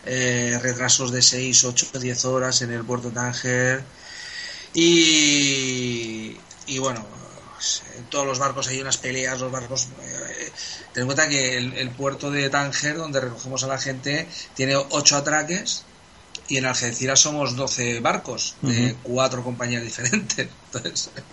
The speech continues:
Speaker 2: ¿Y eso cómo
Speaker 1: como
Speaker 2: funciona, César? ¿Tenéis, tenéis un tiempo, como tienen los aviones, por ejemplo, para, para aterrizar
Speaker 1: Sí.
Speaker 2: y para despegar? Y si lo perdéis
Speaker 1: Exact-, exact-, exactamente igual.
Speaker 2: Sí, igual, ¿no? O sea que
Speaker 1: Eh,
Speaker 2: sí.
Speaker 1: eh, exa-,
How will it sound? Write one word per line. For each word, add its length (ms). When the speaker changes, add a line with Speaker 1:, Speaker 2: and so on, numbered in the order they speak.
Speaker 2:
¿Y 60
eso 160
cómo 180
Speaker 1:
como 160
Speaker 2:
funciona, 320
César? 320
¿Tenéis, 560
tenéis 460
un 180
tiempo, 400
como 200
tienen 220
los 160
aviones, 420
por 140
ejemplo, 360
para, 380
para 180
aterrizar 480
Speaker 1:
Sí. 60
Speaker 2:
y 20
para 180
despegar? 640
Y 140
si 160
lo 160
perdéis 920
Speaker 1:
Exact-, 420
exact-, 40
exactamente 600
igual. 380
Speaker 2:
Sí, 240
igual, 380
¿no? 160
O 20
sea 140
que 100
Speaker 1:
Eh, 380
Speaker 2:
sí. 80
Speaker 1:
eh, 180
exa-, 280